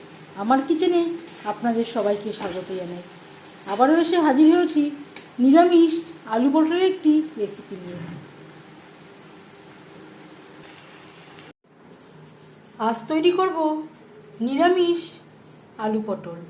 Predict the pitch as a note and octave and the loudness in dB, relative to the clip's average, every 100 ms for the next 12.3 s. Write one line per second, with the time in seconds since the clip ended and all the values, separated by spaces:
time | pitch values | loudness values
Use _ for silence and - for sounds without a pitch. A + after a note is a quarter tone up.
0 | - - - - - - - A#3 D#4 E4 | -20 -20 -20 -20 -20 -20 -8 -4 -2 2
1 | F#4+ F#4 E4 E4 D#4+ - - - - - | 2 2 0 -2 -6 -10 -18 -20 -20 -20
2 | - - - - - - - - - - | -20 -20 -20 -20 -20 -20 -20 -20 -20 -20
3 | - C4 B3+ E4 F4 F4 E4+ E4 - - | -8 -6 0 4 4 4 -2 -6 -10 -18
4 | - - - - - - - - - - | -20 -20 -20 -20 -20 -20 -20 -20 -20 -20
5 | - - - - A3+ E4 D#4+ F#4 F4+ E4 | -20 -20 -20 -10 0 0 2 4 4 2
6 | D#4+ D#4+ C#4 C#4 F4 E4 D#4 E4+ F4 F4 | 0 -2 -4 -2 -4 -4 -8 -4 -4 -4
7 | D#4 C#4 D4 D#4 D#4+ E4 E4+ - - - | -4 -6 -2 -2 -2 -4 -12 -14 -18 -20
8 | - - - - A#3 A#3 C4 C#4 - E4+ | -20 -20 -20 -12 -10 -4 -4 -4 -4 -4
9 | F#4 F#4 E4 E4 - - A3 G#3 G3+ F#3 | -2 -2 -4 -10 -18 -12 -4 0 0 -2
10 | F3+ - F3+ - - - - - - - | -10 -16 -20 -20 -20 -20 -20 -20 -20 -20
11 | - - - - - A3 C4 D#4 F#4+ - | -20 -20 -20 -20 -8 0 2 4 2 0
12 | D#4+ D#4+ | -2 -2